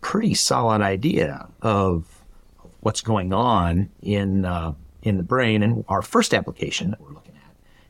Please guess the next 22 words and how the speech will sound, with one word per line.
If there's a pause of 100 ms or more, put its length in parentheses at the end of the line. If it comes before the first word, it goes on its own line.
(120)
is, (220)
is
diagnosing
Alzheimer's
disease. (1000)
And,
uh,
I
think
this,
this
is, (320)
this
is
a
trillion
dollar (340)
kind
of, (160)
of
healthcare
problem